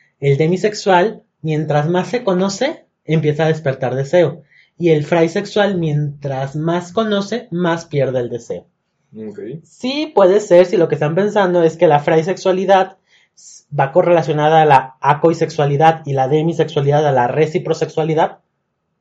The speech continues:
Speaker 1: pues sí, hasta cierto punto sí, pero tampoco es que vayan siempre de la manita, cual hermanitas
Speaker 2: Sí,
Speaker 1: chiquitas, ¿no?
Speaker 2: claro.
Speaker 1: También no.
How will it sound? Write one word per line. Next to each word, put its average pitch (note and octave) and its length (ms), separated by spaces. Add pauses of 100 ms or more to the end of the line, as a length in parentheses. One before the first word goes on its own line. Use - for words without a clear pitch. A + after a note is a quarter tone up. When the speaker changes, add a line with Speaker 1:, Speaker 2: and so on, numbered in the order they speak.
Speaker 1:
pues G#4 260
sí, B3 420 (340)
hasta F#3+ 380
cierto D3 540
punto B2+ 360
sí, B3 420 (420)
pero C#4 400
tampoco E3+ 520
es - 220
que D3 160
vayan A#2 360
siempre G#2+ 340
de B2+ 120
la C#3+ 120
manita, G3+ 480
cual G#3 160
hermanitas G2+ 560
Speaker 2:
Sí, C#3 80
Speaker 1:
chiquitas, - 480
¿no? C#3 80
Speaker 2:
claro. A2+ 200
Speaker 1:
También A#2 380
no. D#3+ 240